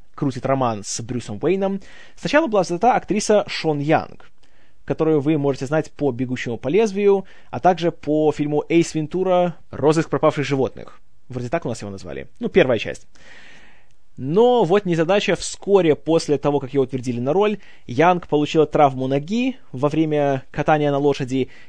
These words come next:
и, к сожалению, была просто не в состоянии сниматься в кино. Поэтому пришлось в аварийных темпах искать ей замену. И тут как раз оказалось, что свободен график у актрисы Ким Бейсингер.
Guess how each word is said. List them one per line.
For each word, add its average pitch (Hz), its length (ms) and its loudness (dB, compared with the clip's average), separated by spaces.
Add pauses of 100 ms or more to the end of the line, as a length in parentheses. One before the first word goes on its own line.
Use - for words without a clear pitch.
и, 190 200 -2
к - 60 -6
сожалению, 143 340 -2
была 127 140 0
просто 139 180 -8
не 131 80 -4
в - 60 -8
состоянии 147 480 0
сниматься 117 400 -6
в - 40 -10
кино. 90 380 -10 (340)
Поэтому 139 340 0
пришлось 143 300 0
в - 160 -12
аварийных 135 420 0
темпах 120 320 -6
искать 123 380 -4
ей 120 100 -2
замену. 202 480 0 (540)
И 131 100 -2
тут - 160 -4
как 185 140 -4
раз 165 120 2
оказалось, 214 440 2
что 170 640 4
свободен 143 500 2
график 214 440 4
у 208 140 6
актрисы 160 360 0
Ким 143 300 -2
Бейсингер. 85 680 -4